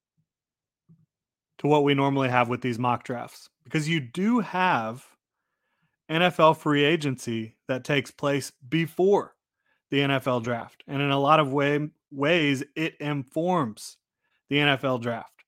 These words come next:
So we're not gonna run through the entire, um, por-, free agent, free agency portion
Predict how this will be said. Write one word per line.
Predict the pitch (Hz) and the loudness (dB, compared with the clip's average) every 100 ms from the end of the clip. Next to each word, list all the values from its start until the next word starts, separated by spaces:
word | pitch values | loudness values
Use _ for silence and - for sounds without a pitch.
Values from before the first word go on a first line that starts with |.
| _ _ _ | _ _ _
So | - | -2
we're | 143 185 | 2 2
not | 220 | 2
gonna | 175 143 | 0 0
run | 135 143 147 | 2 0 0
through | 143 | 0
the | 139 127 | 2 0
entire, | 120 107 - 123 135 135 131 120 _ _ _ _ _ _ _ | -2 -4 0 4 4 2 -2 -6 _ _ _ _ _ _ _
um, | 113 104 101 110 - | -14 -12 -12 -14 -18
por-, | - 143 143 151 - | -2 0 0 -4 -20
free | - 151 143 | -2 4 6
agent, | 131 135 143 135 123 - _ _ _ _ _ _ _ _ - | 6 2 -2 -2 -4 -10 _ _ _ _ _ _ _ _ -2
free | 156 151 | 4 6
agency | 147 135 131 135 | 4 2 -2 -4
portion | 123 - 139 135 131 117 | -4 -2 0 0 -4 -6